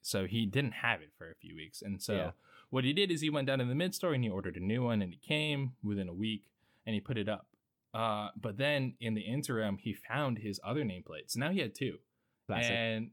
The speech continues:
Speaker 1: instead of putting his, like, up on his cork board or, like, throwing it away, which would just be a waste, or putting it with his stuff, he just, like, slapped it in our door. So now a three-man <laughs> magically became a four-man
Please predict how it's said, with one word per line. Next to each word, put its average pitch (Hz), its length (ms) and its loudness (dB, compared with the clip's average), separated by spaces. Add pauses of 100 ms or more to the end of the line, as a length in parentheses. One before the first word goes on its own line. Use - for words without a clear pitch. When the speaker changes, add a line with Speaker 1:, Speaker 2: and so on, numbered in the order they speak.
Speaker 1:
instead 143 340 0
of 135 180 0
putting 147 300 0
his, 120 240 0
like, 101 220 2
up - 120 -12
on 85 80 -8
his 80 120 -10
cork 139 300 -2
board 123 460 0
or, 92 120 0
like, 82 280 -6
throwing 90 220 -4
it 82 80 -6
away, 120 420 0
which 101 120 -2
would - 160 -20
just - 120 -6
be 85 100 -6
a 76 60 -6
waste, 87 380 -6
or 82 160 -10 (160)
putting 110 200 -2
it 98 40 -2
with 90 80 -4
his 87 120 -6
stuff, 120 280 0 (400)
he 127 160 2
just, 143 160 -4
like, 113 160 -2 (260)
slapped - 380 -2
it 95 100 -2
in 101 100 0
our 90 120 -2
door. 90 320 -4 (460)
So - 120 -2
now 147 400 4 (140)
a 127 80 -4
three-man 139 600 4
<laughs> 120 100 4
magically 117 580 2
became 104 460 0
a 90 60 -6
four-man 151 400 2